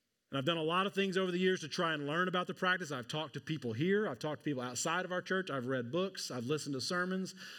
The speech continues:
I've been on, been on silent prayer retreats. This practice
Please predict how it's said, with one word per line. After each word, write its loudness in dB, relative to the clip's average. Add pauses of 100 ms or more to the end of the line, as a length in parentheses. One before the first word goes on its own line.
I've 0
been 0
on, -2
been 0
on -2
silent 0
prayer 2
retreats. -2 (500)
This 2
practice 0